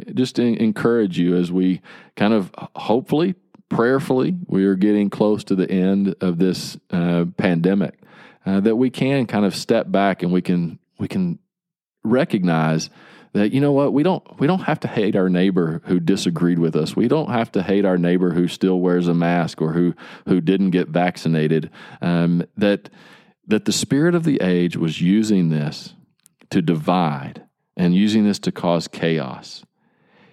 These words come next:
And we need to recognize that.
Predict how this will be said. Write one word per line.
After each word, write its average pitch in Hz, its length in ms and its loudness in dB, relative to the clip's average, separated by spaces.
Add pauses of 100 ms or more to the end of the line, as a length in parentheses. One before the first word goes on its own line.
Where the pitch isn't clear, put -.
(140)
And 90 480 2 (220)
we 92 160 2
need 156 200 2
to 160 80 2
recognize 101 760 -2
that. - 380 -6